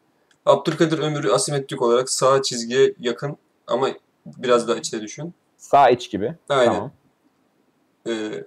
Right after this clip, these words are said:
Speaker 1: s-, Wakame'yi o dört do-, üç orta sahanın biraz daha ön tarafında, solda.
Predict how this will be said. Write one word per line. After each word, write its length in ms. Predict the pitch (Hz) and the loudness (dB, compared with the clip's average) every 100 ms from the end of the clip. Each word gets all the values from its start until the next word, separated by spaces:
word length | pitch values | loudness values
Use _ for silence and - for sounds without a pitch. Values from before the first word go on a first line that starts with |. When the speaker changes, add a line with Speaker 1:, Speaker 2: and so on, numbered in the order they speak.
| _ | _
Speaker 1:
s-, 300 | - - - _ _ 120 117 _ | -12 -10 -12 _ _ -16 -16 _
Wakame'yi 560 | 123 127 127 147 135 139 | 2 2 4 2 2 2
o 320 | 127 131 - _ _ _ - | 2 2 0 _ _ _ 0
dört 220 | 117 117 | 0 2
do-, 180 | 139 135 - | -2 -2 -8
üç 220 | 127 - | -10 -2
orta 260 | 127 120 120 | 0 2 2
sahanın 400 | 123 117 117 107 | 4 4 4 4
biraz 280 | 123 120 113 | 6 6 6
daha 100 | 120 | 4
ön 200 | 120 117 | 4 -2
tarafında, 420 | 110 - 104 104 | -4 -6 -10 -10
solda. 500 | - 123 113 151 | -2 -2 0 -4